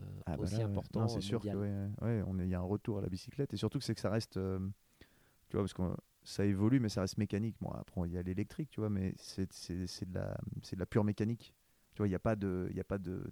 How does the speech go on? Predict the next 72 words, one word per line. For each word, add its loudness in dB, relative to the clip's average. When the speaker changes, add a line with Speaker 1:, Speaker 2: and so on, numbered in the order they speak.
Speaker 1:
technologie, 2
de 2
nouvelle 4
technologie 0
en -2
soi. -4
Tu 0
vois, 6
le, 2
t'es, 4
tu -6
fais 0
évoluer 4
un 2
dérailleur, 4
ça -4
reste -4
un, 2
ça -4
reste -2
mécanique, -2
c'est -10
de -8
la -4
pure -2
mécanique. -4
Tu -12
vois 0
ce -4
que -2
je 2
veux 2
dire ? 0
C'est -10
pas 8
une 8
nouvelle 10
technologie 2
en 4
soi. 0
Speaker 2:
Euh, -12
ouais, -4
et 0
puis -8
encore -6
une -6
fois, -8
quelle -6
est -4
la -6
technologie -6
concurrente -8
du -10
vélo -4
où -4
tu -14
utilises -12
ton -16
propre -12
corps -8
pour -10
te -12
déplacer ? -10
Quelle -8
est -4
la -6
prothèse -6
qu'on -10
a -6
inventée -10
qui -14
est -14